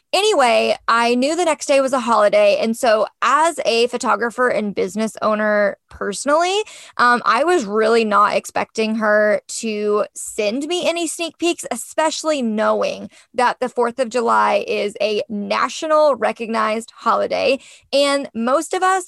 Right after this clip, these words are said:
are not working on fourth of July. We are taking advantage of the day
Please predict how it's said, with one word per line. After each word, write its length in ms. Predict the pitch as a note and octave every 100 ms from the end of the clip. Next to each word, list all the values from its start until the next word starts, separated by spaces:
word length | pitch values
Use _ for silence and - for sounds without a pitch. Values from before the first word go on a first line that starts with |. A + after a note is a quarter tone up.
| -
are 120 | C4+
not 260 | C#4 C4
working 380 | G#3 G#3+ - A#3
on 100 | A3
fourth 240 | A3 G#3+ G#3+
of 80 |
July. 460 | F#3+ G#3 G3+ G3+ F#3+
We 340 | F#3+ A3+ D4 -
are 420 | A3+ G#3+ G3+ G3
taking 420 | - B3 A#3+ C4+
advantage 540 | A3 F#3 G#3 A3+ A#3+ -
of 140 | F#3+
the 80 | F#3+
day 260 | - F3+